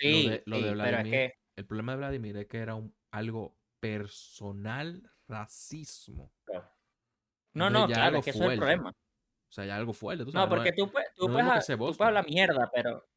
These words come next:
Speaker 2: exacto, es que no ese es el problema. Tú puedes hablar mierda, pero lo de él era personal, por eso es que digo
Speaker 1: Sí.
Speaker 2: que es un caso particular.
Speaker 1: Que él nunca se le
Speaker 2: O sea, él
Speaker 1: añade.
Speaker 2: se lo llevaba, sí, sí.
Speaker 1: Que él le gustaba dar
Speaker 2: Él
Speaker 1: jonrón
Speaker 2: se lo
Speaker 1: en los
Speaker 2: llevó.
Speaker 1: Yankees para escuchar el sonido del silencio.
Speaker 2: <laughs>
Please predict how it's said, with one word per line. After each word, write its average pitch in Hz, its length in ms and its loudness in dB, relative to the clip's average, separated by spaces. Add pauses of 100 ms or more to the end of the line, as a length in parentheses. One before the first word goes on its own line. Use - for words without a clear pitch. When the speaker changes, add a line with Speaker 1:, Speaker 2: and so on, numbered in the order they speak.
Speaker 2:
exacto, 147 460 0
es - 60 -18
que 190 100 2
no 190 100 4
ese 160 140 2
es 208 40 0
el 202 40 -6
problema. 123 400 -4
Tú 135 140 -4
puedes 190 140 2
hablar 180 160 -2
mierda, 220 400 -2
pero 160 140 -4
lo 143 100 -2
de 139 60 0
él 139 60 -2
era 208 200 0
personal, 151 400 -2
por - 100 -8
eso 117 120 -8
es 160 40 -18
que 185 100 -2
digo 185 140 0
Speaker 1:
Sí. 185 40 -6
Speaker 2:
que 180 60 -6
es 156 60 -4
un 156 80 -6
caso 180 300 -4
particular. 123 680 -2
Speaker 1:
Que - 80 -6
él 104 80 -4
nunca 107 220 -6
se 107 100 -8
le 101 60 -8
Speaker 2:
O - 20 -6
sea, 127 100 2
él 127 60 4
Speaker 1:
añade. - 60 -6
Speaker 2:
se 160 80 2
lo 170 120 4
llevaba, 156 880 4 (280)
sí, 107 280 -8
sí. - 160 -20
Speaker 1:
Que 113 100 -8
él 104 60 -2
le 107 60 0
gustaba 107 340 -2
dar 104 100 -2
Speaker 2:
Él 101 60 -4
Speaker 1:
jonrón 107 260 -4
Speaker 2:
se 104 80 2
lo - 60 0
Speaker 1:
en 196 60 0
los 147 80 0
Speaker 2:
llevó. 139 180 0
Speaker 1:
Yankees - 180 -4
para - 80 -8
escuchar 95 240 -10
el 95 60 -12
sonido 101 380 -6
del 98 280 -10
silencio. 90 560 -14 (1300)
Speaker 2:
<laughs> - 800 -8